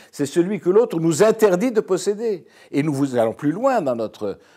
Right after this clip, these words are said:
euh, dans notre, euh, raisonnement. Nous disons, s'il nous interdit de le posséder, c'est ce que dit le serpent à Ève, c'est que cet objet lui garantit sa divinité, c'est-à-dire son être.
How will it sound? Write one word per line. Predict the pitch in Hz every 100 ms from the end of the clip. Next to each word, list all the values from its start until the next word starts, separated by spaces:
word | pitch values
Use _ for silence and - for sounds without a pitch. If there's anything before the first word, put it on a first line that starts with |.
| _
euh, | 95 95
dans | 95
notre, | 104 101 - 98
euh, | 90 82 76 69 71
raisonnement. | 110 98 113 180 240
Nous | 165
disons, | 113 113 127
s'il | - 175 160
nous | 135
interdit | 135 - 110 113
de | 85
le | 90
posséder, | 90 - 104 185 214
c'est | 117
ce | -
que | 107
dit | 107
le | 98
serpent | - 98 - 87 71 - -
à | - 98
Ève, | 156 233 226 147 _ _ _ _ _ _ _ _ _
c'est | - - 165
que | 156
cet | 131 - - 233 196
objet | 143 127 175 233 294 - _
lui | 104 123 131
garantit | 160 139 143 226 226
sa | 156
divinité, | 135 135 135 139 226
c'est-à-dire | 185 131 131 170 165
son | - 131
être. | 233 220 - - -